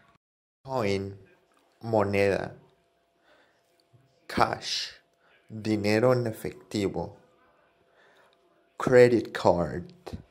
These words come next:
tarjeta de crédito. Wallet, billetera. Bank, banco. Cash machine,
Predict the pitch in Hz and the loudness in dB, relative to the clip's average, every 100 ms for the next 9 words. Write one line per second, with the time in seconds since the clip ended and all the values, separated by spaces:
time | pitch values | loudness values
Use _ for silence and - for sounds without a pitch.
0 | _ _ _ _ _ _ _ _ _ _ | _ _ _ _ _ _ _ _ _ _
1 | _ _ - 95 - 110 - 117 113 90 | _ _ -2 -2 -2 -6 -4 -6 -6 -8
2 | - 101 92 87 - - - - - - | -6 -2 -2 -4 -10 -14 -14 -18 -20 -20
3 | _ _ 120 113 113 113 117 98 - - | _ _ 0 8 10 10 8 4 -2 -8
4 | _ - - - - _ _ _ _ _ | _ -14 -12 -12 -16 _ _ _ _ _
5 | _ _ _ _ - 98 101 104 90 87 | _ _ _ _ -20 -12 -6 -2 -2 -2
6 | - 107 90 - - _ _ _ _ _ | 2 2 2 -4 -16 _ _ _ _ _
7 | _ _ _ _ _ _ _ _ _ _ | _ _ _ _ _ _ _ _ _ _
8 | 107 104 113 113 95 82 90 - - - | -4 4 6 6 4 -2 -8 -6 -4 -4
9 | - - _ _ _ _ _ _ _ _ | -6 -18 _ _ _ _ _ _ _ _
10 | _ _ _ _ 98 98 98 101 104 - | _ _ _ _ -6 2 4 2 -4 -12
11 | - - _ _ _ _ _ _ _ _ | -14 -16 _ _ _ _ _ _ _ _
12 | _ _ - - - 117 120 - 123 110 | _ _ -4 -4 -2 -4 -6 -8 -8 -6
13 | 104 - - 120 117 98 90 92 | -6 -8 -6 -4 -2 -4 -6 -12